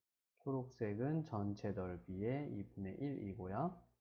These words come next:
파랑색은 그 넓이의 일 대 이니까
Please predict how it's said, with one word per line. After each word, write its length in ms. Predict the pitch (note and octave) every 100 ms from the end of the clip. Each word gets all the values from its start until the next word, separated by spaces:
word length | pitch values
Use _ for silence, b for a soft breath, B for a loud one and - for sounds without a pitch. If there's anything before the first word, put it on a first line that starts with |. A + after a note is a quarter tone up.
| _ -
파랑색은 880 | F#3 G3 G3+ G3 F#3+ F3+ F3 F3 E3+
그 280 | - C3+ A#2
넓이의 600 | G2+ G2 G2+ G#2+ A2+ C#3+
일 240 | F3+ F#3
대 180 | F3 E3
이니까 1000 | G#2+ G2+ A2 A#2 A#2 - F#2 G#2 E3+